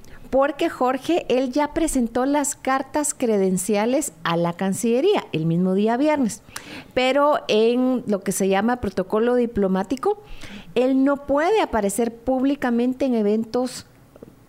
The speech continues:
con otra gente hasta que no presente sus credenciales ans-, ante el presidente de Guatemala. Mientras tanto, ya hemos solicitado entrevista, ya nos pusieron como en lista de cuándo lo podemos traer acá, pero sí nos han dicho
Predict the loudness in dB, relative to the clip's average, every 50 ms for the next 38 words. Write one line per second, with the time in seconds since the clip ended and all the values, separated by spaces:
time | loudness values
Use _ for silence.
0 | -4 0 2 2 4 4 2 2 2 2 0 -2 0 -2 -2 -2 0 -2 -4 -4
1 | -4 -6 -6 -6 -4 -6 -6 -4 -2 -2 0 0 0 0 -2 -2 0 0 -2 -2
2 | 0 -2 -2 -2 -2 -6 -14 -18 -18 -12 -8 -4 -2 0 0 0 -2 -2 -2 0
3 | 0 2 2 2 0 0 0 0 0 0 0 2 0 0 -2 -4 -4 -2 -2 -2
4 | -2 -4 -6 -12 -16 -14 -6 -4 -4 -4 -2 -2 -4 -4 -2 -2 -4 -2 0 0
5 | 0 0 0 -2 -2 -2 -4 -4 -4 -6 -10 -8 -6 -2 0 0 0 0 0 -2
6 | 0 0 0 2 2 0 0 -4 -8 -14 -16 -18 -18 -16 -16 -14 -14 -16 -12 -4
7 | 0 2 2 4 2 2 2 0 -2 -2 0 -2 -4 -2 -2 0 2 2 2 2
8 | 2 0 0 0 0 0 0 0 -2 -4 -2 -2 0 0 2 0 0 0 0 0
9 | 0 2 0 -2 -2 -2 0 0 2 2 0 0 0 -2 -4 -4 -8 -6 -6 -4
10 | 0 0 0 0 0 -2 -2 -2 0 0 0 -2 -4 -10 -20 -18 -16 -12 -6 -2
11 | -2 0 2 2 2 2 2 2 2 2 0 -2 -4 -2 0 0 2 2 2 2
12 | 0 -2 -4 -2 0 0 2 2 2 2 0 2 0 0 0 0 -2 -2 -2 -2
13 | 0 0 0 0 0 -2 -2 0 0 -2 -2 -2 -2 -2 0 0 0 0 0 0
14 | 0 0 0 -2 0 -2 -2 -4